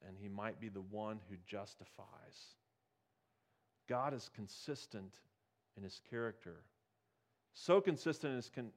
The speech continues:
in, in his character that the standard for access to him, which is to be fair and to be just, what his holiness demanded, his love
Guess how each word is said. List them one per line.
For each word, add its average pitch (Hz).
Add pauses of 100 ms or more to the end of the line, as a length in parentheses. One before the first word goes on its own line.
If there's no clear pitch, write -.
(120)
in, 120
in 120
his 113 (100)
character 135 (320)
that 120
the 120
standard 180
for 143
access 151
to 123
him, 120
which 127
is 143
to -
be 131
fair 185 (180)
and 131
to 135
be 127
just, 147 (200)
what 160
his 160 (140)
holiness 196
demanded, 151 (480)
his 147
love 151